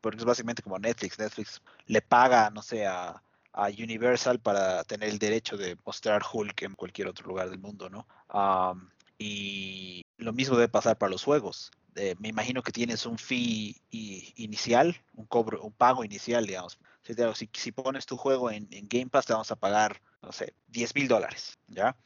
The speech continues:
Y después por cada persona que lo descargue, te vamos a pagar, eh, mil dólares más. Y después por cada persona que lo juegue, te vamos a pagar otros mil más. Me imagino que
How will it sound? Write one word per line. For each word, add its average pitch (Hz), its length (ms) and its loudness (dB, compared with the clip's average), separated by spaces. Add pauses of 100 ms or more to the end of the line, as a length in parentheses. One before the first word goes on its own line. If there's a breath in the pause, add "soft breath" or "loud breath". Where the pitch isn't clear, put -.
(280 soft breath)
Y 123 100 -6
después 131 320 2
por 131 200 2
cada 156 400 8
persona 135 360 -2
que - 120 -6
lo 107 100 -2
descargue, 156 600 4
te - 120 -6
vamos 117 240 -2
a 110 40 -4
pagar, 110 480 0 (180)
eh, 85 560 -10
mil 127 320 -2
dólares 110 360 0
más. - 360 -12 (160)
Y 123 100 -8
después 120 300 -4
por 110 160 -6
cada 135 180 8
persona 135 360 -6
que 110 120 -10
lo 101 100 -6
juegue, 190 500 4
te - 120 0
vamos 123 160 0
a 123 40 -8
pagar 117 420 0
otros 110 380 -10
mil 120 240 -6
más. - 400 -8 (120)
Me 135 160 -2
imagino 135 360 2
que 135 200 4